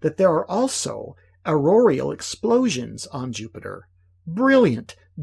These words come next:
dazzling aurorial storms that are coming from beneath Jupiter's clouds.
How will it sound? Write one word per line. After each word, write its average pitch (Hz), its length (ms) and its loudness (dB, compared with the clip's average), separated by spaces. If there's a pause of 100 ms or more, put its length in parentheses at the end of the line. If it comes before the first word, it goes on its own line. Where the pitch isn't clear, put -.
dazzling 190 580 2
aurorial 139 500 0
storms - 800 -2 (320)
that 156 140 0
are 143 100 0
coming 185 460 -4
from 156 220 -6
beneath 170 640 -2
Jupiter's 135 540 -4
clouds. 196 960 -8